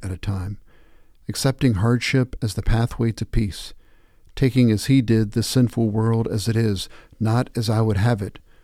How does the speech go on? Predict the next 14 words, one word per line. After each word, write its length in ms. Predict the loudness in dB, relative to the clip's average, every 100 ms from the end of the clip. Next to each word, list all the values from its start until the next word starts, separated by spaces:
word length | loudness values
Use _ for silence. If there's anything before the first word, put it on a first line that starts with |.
| -20 _ _
trusting 460 | -2 -2 0 0 0
that 140 | -2
he 120 | 0 2
will 140 | 2
make 280 | 2 -2 -2
all 280 | -2 0 -2
things 420 | -2 -2 -2 -2
right 300 | 0 -2 -4
if 140 | -4
I 80 | -4
surrender 560 | -2 -2 2 2 2 -2
to 160 | -2
his 280 | 0 2 0
will, 280 | -4 -8